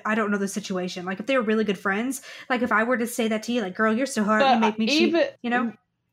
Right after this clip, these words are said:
Speaker 2: No, but if you s-, if I were trying to make money off of being a professional streamer and somebody came in and said that, that would immediately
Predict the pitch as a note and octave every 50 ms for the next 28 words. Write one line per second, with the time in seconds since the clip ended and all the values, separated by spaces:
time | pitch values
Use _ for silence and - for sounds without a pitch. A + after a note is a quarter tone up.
0 | _ _ _ _ _ _ _ _ _ - - _ _ _ _ - B3+ C4+ C4+ C4
1 | B3+ A#3+ A#3+ G#3+ A#3+ A3+ A3 A3 C4 C4+ C#4+ - - - - - A#3+ A#3+ A#3+ -
2 | - A#3 A#3+ B3+ C4 C4+ C4 B3+ - C4 A#3+ A#3+ A#3 A3+ A3 - A3+ A3 G3+ F#3
3 | G3 G3 G3 G3 - F#3+ G3 G3 F#3+ F#3 F#3 F#3 E3+ - E3+ F3+ F3+ F3+ F3+ -
4 | - - F#3+ F#3 F3+ E3+ E3+ - F#3 F#3 F#3 F#3 F3 F#3 F3 F3+ F#3 E3+ - F3
5 | D#3+ E3+ - F3+ E3+ E3 E3 - - F#3 F3+ F3 E3+ E3+ E3 D#3+ D#3+ D#3+ - F3+
6 | F3 E3+ E3 E3 D#3+ - E3 D#3+ D#3+ D#3+ D#3+ E3 - - E3+ E3 E3 E3+ F3 E3+
7 | E3 E3 E3 E3+ E3 D#3 E3+ F3+ F3 F3 F3+ F3+ F3+ F3+ F3+ F3+ F#3 F#3+ G#3 G#3
8 | G3 D3+ C3+ F3 F3+ F3+ F3+ F3 E3+ E3+ E3 E3